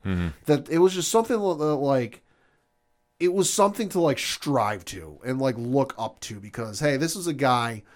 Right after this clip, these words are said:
Speaker 2: who wasn't from here but is trying to better things and trying to make a better tomorrow. You know, and it, and it's just been something that, like, it, it's always stuck with me that, like, for as much as I love Batman the Animated Series and I love the Batman games,
Speaker 1: Sure, sure.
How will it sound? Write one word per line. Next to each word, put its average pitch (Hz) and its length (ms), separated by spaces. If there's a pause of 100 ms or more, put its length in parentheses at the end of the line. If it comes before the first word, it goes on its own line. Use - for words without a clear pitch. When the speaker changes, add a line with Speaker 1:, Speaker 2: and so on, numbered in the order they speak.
(280)
Speaker 2:
who 127 140
wasn't 151 460
from 131 380
here 120 160
but 113 140
is 101 100
trying 127 360
to 120 120
better 92 420
things 78 340
and 101 120
trying 147 240
to 131 60
make 117 180
a 107 60
better 95 400
tomorrow. 65 640 (680)
You 135 120
know, 143 220
and 151 100
it, 151 120
and 175 140
it's 180 120
just 185 180
been 185 140
something 226 260
that, 208 60
like, 156 180
it, 151 120
it's 151 260
always 160 340
stuck 147 340
with 120 120
me 117 100
that, 123 100
like, 135 160
for 170 140
as 156 60
much 208 180
as 220 80
I 202 60
love 165 220
Batman 127 360
the 107 120
Animated 95 320
Series 92 280
and 107 80
I 107 40
love 117 160
the 110 60
Batman 98 440
games, 69 300
Speaker 1:
Sure, 175 220
sure. 107 220